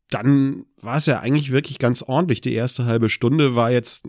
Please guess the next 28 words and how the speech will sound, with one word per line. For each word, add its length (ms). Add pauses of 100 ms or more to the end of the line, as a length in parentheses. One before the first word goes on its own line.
(100)
nicht 320
so 320
attraktiv, 800
aber 680
Holstein 460
hat 120
trotzdem 680
gut 160
mitgehalten 500
und 160 (540)
Fürth 260
ist 140
ja 80
jetzt 260
wirklich 300
auch 180
nicht 160
viel 220
eingefallen. 840 (680)
Ja, 160
und 140
dann 440
zum 220
Ende 220
der 180
ersten 680
Halbzeit, 840
äh, 300